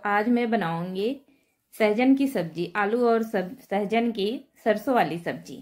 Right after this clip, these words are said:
सरसों का मसाला डाल के बनाऊंगी। उसके लिए हमने ये लिया है, ताज़ा है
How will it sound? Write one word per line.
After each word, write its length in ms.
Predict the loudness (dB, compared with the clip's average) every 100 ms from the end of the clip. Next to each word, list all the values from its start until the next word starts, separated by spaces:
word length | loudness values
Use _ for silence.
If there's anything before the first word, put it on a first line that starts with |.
| _ _ _ _ _ -4
सरसों 280 | -4 -2 -2
का 100 | 0
मसाला 360 | 0 0 0
डाल 200 | 0 -2
के 120 | -2 -4
बनाऊंगी। 520 | -2 -2 -2 -4 -4
उसके 340 | -6 -10 -4
लिए 240 | 0 2 2
हमने 320 | -2 -4 -4
ये 180 | -2 -2
लिया 300 | 0 -2 -2
है, 140 | -4 -4
ताज़ा 380 | -4 -2 0
है 200 | 0 -2